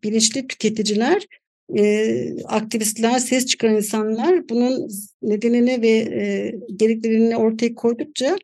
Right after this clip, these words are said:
e, üreticiler de, "Aa, evet, bakın insanlar bunu istiyorlar, buna, e,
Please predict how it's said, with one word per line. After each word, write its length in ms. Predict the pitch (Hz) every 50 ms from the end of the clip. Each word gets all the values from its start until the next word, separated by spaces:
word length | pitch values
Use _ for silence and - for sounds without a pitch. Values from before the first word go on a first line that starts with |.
| _ _ _ _ _ _ _
e, 180 | - 196 202 -
üreticiler 720 | - 214 247 247 254 240 247 247 269 285 294 277 262 254
de, 300 | 269 294 330 359 339 - -
"Aa, 200 | - 233 233 240
evet, 200 | 254 254 247 247 240
bakın 240 | 233 233 233 240
insanlar 560 | 240 233 226 226 240 233 240 240 240 240 226 220
bunu 120 | 247 277
istiyorlar, 580 | 302 294 294 - - 240 214 208 202 202 190 202
buna, 360 | 226 247 262 269 254 262 - _ _ _ _ _
e, 120 | - 226